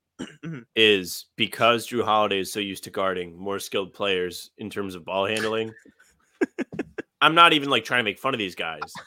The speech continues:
Speaker 1: <laughs> I thought you were just gonna
Speaker 2: Like
Speaker 1: make fun of Julius Randle.
Speaker 2: No, no, no, no, no.
Speaker 1: <laughs>
Speaker 2: Like,
Speaker 1: Okay.
Speaker 2: because he's used to guarding the quick players like a Curry,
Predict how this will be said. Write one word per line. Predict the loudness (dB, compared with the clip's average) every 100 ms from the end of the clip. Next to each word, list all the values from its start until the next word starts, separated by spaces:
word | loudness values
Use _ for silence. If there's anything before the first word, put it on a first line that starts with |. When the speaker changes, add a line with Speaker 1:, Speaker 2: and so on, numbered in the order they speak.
| -8
Speaker 1:
<laughs> |
I | -8 6
thought | 8
you | 8
were |
just | 8
gonna | 8
Speaker 2:
Like | 8
Speaker 1:
make | 6
fun | 2
of | 0
Julius | 0 -4 -4
Randle. | -8 -10 -6
Speaker 2:
No, | 0
no, | 2
no, | 4 2 2
no, |
no. | 2 2 -2
Speaker 1:
<laughs> | -2
Speaker 2:
Like, | 0 0 -2 _ -12 -6 -8 -6 -2
Speaker 1:
Okay. | -2 -2 _
Speaker 2:
because | -4 -2 -2
he's | -4 -4
used | -4 -4 -6
to | -8
guarding | 2 4 4 -2
the | -8
quick | -6 -8 -4
players | -2 -2 -2
like | -6 -8
a |
Curry, | -10 -6 -6 -8 -14